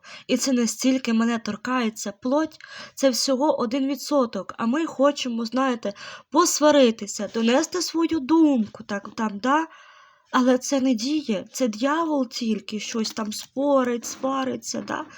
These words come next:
Це тільки дьявол. А Господь, він живе по духу.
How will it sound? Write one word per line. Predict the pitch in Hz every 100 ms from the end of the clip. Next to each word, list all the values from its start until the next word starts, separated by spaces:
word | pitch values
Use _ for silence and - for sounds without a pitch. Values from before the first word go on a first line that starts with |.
| - - - -
Це | 220
тільки | 214 220 - 220
дьявол. | - 247 240 196 180 _ _ _ _ _ _ _ _ - - 226
А |
Господь, | 202 208 - 240 233 262 - _ _ _ _ _ -
він | 190 202 196
живе | - 190
по | - 202
духу. | 196 98 92 -